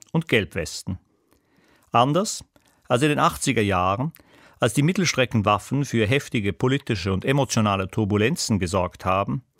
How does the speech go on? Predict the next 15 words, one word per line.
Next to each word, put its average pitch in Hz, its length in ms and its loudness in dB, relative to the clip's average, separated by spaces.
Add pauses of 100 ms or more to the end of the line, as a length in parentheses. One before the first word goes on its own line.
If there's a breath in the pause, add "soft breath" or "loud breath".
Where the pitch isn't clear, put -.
(280 soft breath)
scheint 117 260 0
hierzulande 107 680 0
die 110 100 2
atomare 110 460 2
Bedrohung 113 580 -2 (340 soft breath)
heute 120 300 0
kaum 113 360 0
mehr 117 120 0
greifbar. 92 720 -6 (540 soft breath)
Die 117 80 0
völlige 139 360 2
Auslöschung 131 840 0
außerhalb 120 580 0
des - 200 -6
Denkhorizontes. 90 1120 -4